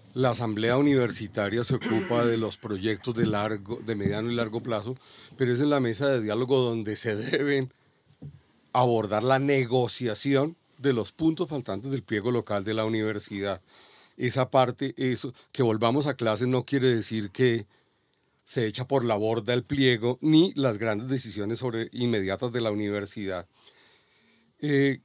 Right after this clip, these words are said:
quiero subrayar una idea que, que me ha saltado a, a propósito de las reacciones que he visto en la comunidad universitaria sobre la asamblea.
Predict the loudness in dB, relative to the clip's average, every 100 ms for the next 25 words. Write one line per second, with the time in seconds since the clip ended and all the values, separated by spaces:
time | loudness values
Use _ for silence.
0 | _ 4 6 6 4 2 2 2 2 2
1 | 4 6 6 4 2 4 4 4 0 -2
2 | 0 0 -2 2 4 6 4 2 0 0
3 | 0 -2 -6 -10 _ _ -4 -2 -2 -2
4 | 0 2 2 0 -4 -4 -4 -4 -2 -4
5 | -2 -2 -2 -2 -4 -4 -4 -2 -2 -4
6 | -8 -6 -4 -4 -2 -2 -2 -4 -6 -4
7 | -4 -4